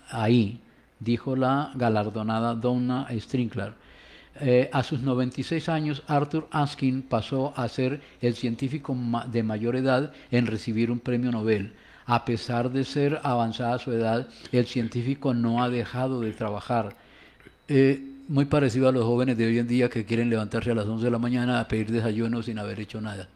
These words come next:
<laughs> Eh, algo muy parecido, ¿no es cierto? Un viejito de noventa y seis años trabajando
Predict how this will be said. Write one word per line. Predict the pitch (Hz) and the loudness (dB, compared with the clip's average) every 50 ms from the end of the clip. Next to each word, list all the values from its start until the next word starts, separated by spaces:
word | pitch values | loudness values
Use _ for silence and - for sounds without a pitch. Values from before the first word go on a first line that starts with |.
| _ _ _ | _ _ _
<laughs> | - - 254 254 - - - - - - - - - | -6 -2 0 0 0 -2 -6 -16 -18 -18 -14 -6 -2
Eh, | 131 127 139 143 | -2 0 0 0
algo | 139 127 131 131 | 0 2 2 0
muy | 139 147 139 139 135 | 0 0 -2 -4 -2
parecido, | 131 135 131 123 113 110 127 127 117 110 | -2 -2 -2 -2 -2 -2 -2 -2 -2 -2
¿no | 113 | -2
es | 113 110 | -2 -4
cierto? | 151 147 143 - 120 117 - - - - - - | -4 -6 -6 -8 -12 -14 -16 -20 -20 -20 -8 -4
Un | 120 123 127 123 | -2 0 0 0
viejito | 131 123 135 120 120 135 127 - 147 | 2 4 4 4 4 2 2 4 2
de | 127 120 | 2 4
noventa | 120 113 113 110 107 117 | 4 2 2 2 0 0
y | 113 | 0
seis | 104 120 117 117 | 2 2 2 2
años | 131 127 127 131 127 127 | 2 2 0 0 -2 -2
trabajando | - - 110 101 98 95 98 107 113 110 113 120 123 | -2 -2 -2 -2 -2 -4 -4 -4 -4 -4 -4 -6 -6